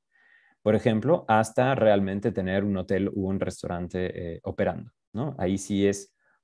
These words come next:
un cobro absolutamente sistemático con un costo altísimo, este, a la actividad en ese, en ese, en ese ámbito. Acercándonos a, a, a, a las, a las víctimas, por decirlo así,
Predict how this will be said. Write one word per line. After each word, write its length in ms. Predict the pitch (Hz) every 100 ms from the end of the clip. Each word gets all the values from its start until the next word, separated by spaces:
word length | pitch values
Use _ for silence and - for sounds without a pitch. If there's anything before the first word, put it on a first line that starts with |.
| -
un 100 | 107
cobro 260 | - 92
absolutamente 760 | 87 - 87 87 90 90 90 92
sistemático 720 | - 101 127 143 151 160 190
con 180 | - 110
un 320 | 110 117 123 _ _ _ _
costo 500 | 127 123 - 127 -
altísimo, 800 | 131 131 - 135 - 101 113 170 -
este, 800 | 95 92 - 95 95 95 90 -
a 100 | 104
la 80 | 107
actividad 600 | 113 - 98 87 92 131 -
en 160 | 95 92
ese, 440 | 92 - 92 87
en 100 | 92
ese, 280 | 90 - 87
en 100 | 95
ese 180 | 90 87
ámbito. 320 | 85 - - _ _ _ _ _ _ _ _ _ _ _ _ _ _ -
Acercándonos 720 | 135 143 185 208 196 196 202
a, 220 | 170 135
a, 340 | - 110 104 - _ _
a, 260 | 110 107 101
a 200 | - 104
las, 400 | 101 98 95 -
a 60 | 95
las 180 | 95 101
víctimas, 500 | 175 156 117 131 -
por 200 | 110 107
decirlo 280 | 107 120 123
así, 360 | 127 120 185